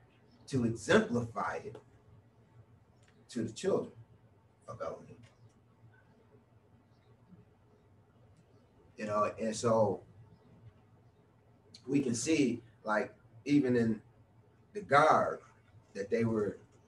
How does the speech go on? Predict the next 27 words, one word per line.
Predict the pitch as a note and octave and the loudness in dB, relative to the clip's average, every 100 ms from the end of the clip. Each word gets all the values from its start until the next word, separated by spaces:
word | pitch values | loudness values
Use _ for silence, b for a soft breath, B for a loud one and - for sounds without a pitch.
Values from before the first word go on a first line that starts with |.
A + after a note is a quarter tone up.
| _ | _
that | G#2+ G2+ | -4 -4
was | G2 | -6
designed | A2 G#2+ C3 B2+ A#2 | -8 -2 2 2 0
for | A2+ | -2
them | A2 G#2+ | -2 -2
to | G2+ | 0
wear, | B2+ C#3 A2 G2+ | 2 4 4 2
speaks | - - B2 - | -6 -4 -4 -4
to | - A#2+ A2 G#2 - G2+ | -6 -4 -4 -6 -12 -8
them | G#2+ G#2+ | -4 -2
wearing | A#2 A#2 A2 G2 F#2+ - | 0 0 -2 -4 -10 -10
righteousness | G#2+ B2 B2 A2+ - F#2+ F2+ - - _ _ _ - | -2 0 0 -8 -12 -16 -16 -20 -20 _ _ _ -12
and | F#2 | -12
divinity | - - C3+ A2+ F#2+ F2 - _ - - _ - | -10 -4 -2 0 -4 -12 -20 _ -20 -20 _ -18
and | G2 | -14
s-, | F#2 - - _ | -12 -12 -14 _
spiritual, | - - D3 C#3 A#2+ G#2+ G2+ F2 - - _ | -20 -2 6 6 6 -2 -6 -8 -14 -20 _
uh, | G2+ G2 F#2+ F2+ E2+ E2+ | -8 -4 -4 -6 -12 -8
lism, | G2+ F#2+ - E2+ - _ F#2 | -6 -6 -14 -20 -20 _ -18
you | F2+ | -16
know, | E2+ - - F#2+ | -14 -14 -8 -6
as | F#2+ - | -6 -10
garments. | A2+ A2+ A2 - - - - - - - F#4+ E4 - - _ _ _ - _ _ _ - _ _ _ _ - - - _ - - - - _ | -6 -4 -4 -6 -18 -20 -20 -20 -20 -20 -20 -20 -20 -20 _ _ _ -20 _ _ _ -20 _ _ _ _ -20 -20 -20 _ -20 -20 -20 -20 _
And | G#2 | -4
so | A#2 G#2 | -2 -2
this | G#2 C3+ C3 A#2 | 0 0 0 -4
is | A2 G#2 G2 - | -4 -4 -6 -14